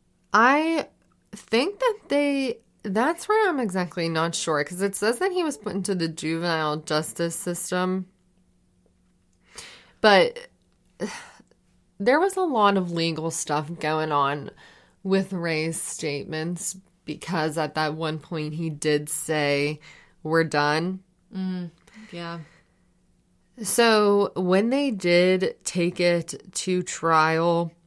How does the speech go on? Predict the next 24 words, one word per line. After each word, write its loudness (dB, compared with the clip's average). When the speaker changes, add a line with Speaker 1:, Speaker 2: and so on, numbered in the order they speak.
Speaker 1:
and 0
they 4
wanted 0
to -8
do -2
murder -2
and -8
arson, -6
the 0
judge, -2
I, 0
I 0
think -2
he -4
said -2
that -2
they -2
could -4
only -6
limit -6
what -4
Ray -2
said -4
to 0